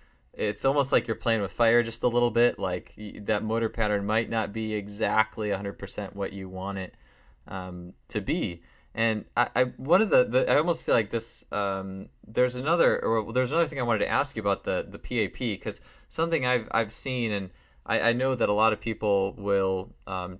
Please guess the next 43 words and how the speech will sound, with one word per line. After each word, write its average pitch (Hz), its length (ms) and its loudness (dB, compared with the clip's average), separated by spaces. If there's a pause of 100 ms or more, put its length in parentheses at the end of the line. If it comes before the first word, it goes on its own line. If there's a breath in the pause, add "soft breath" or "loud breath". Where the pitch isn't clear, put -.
t-, - 120 -12 (140)
testify 127 520 0
to 98 100 -4
this, 95 260 0
is 98 120 -8
the 104 80 2
idea 104 320 4
of, - 120 -4 (380 soft breath)
um, 95 340 -4
those 113 200 2
heavy 131 360 0
lifts, 101 480 0
like 87 220 -4
that 87 180 -4
heavy 95 220 -2
squat 87 560 0
or 85 100 -6
that 87 160 -4
heavy 92 240 -2
clean, 95 440 -6 (340 soft breath)
maybe 135 280 -2
not 120 260 2
being 107 240 0
done, 101 400 2
like, 92 220 -2
right 101 260 2
before, 127 380 4
but 104 180 2
maybe 123 260 0
being 110 240 0
done 104 280 2
the 95 80 -4
morning 98 420 -2
before 92 540 -2
or 98 400 2
a 92 40 -2
day 98 280 0
bef-, - 240 -8
couple 101 260 -2
days 95 260 -2
before 92 400 -4
or 87 60 0
something. 87 520 -6